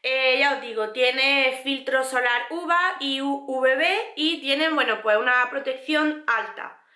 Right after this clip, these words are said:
No la he probado aún, no sé cómo irá, y es que, bueno, pues me hacía falta una porque la que tenía de,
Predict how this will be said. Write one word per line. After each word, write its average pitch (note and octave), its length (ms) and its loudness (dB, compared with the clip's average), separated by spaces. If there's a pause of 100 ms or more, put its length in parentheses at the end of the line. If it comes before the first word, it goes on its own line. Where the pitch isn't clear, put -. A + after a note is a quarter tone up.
(480)
No C#4 340 2
la D#4 260 2
he C#4+ 580 2 (340)
probado C4+ 420 2
aún, D#4 280 2 (300)
no C4+ 220 0
sé C#4 160 -6
cómo B3 240 2
irá, C4 440 0
y C#4 200 2
es C#4+ 200 -4
que, D#4+ 200 2
bueno, B3+ 240 0
pues A3+ 120 -2
me A3+ 100 0
hacía B3+ 300 -2
falta C4 360 0
una E4 300 2
porque B3+ 260 -6
la A#3+ 140 0
que A#3+ 100 -4
tenía B3 400 0
de, A#3 840 2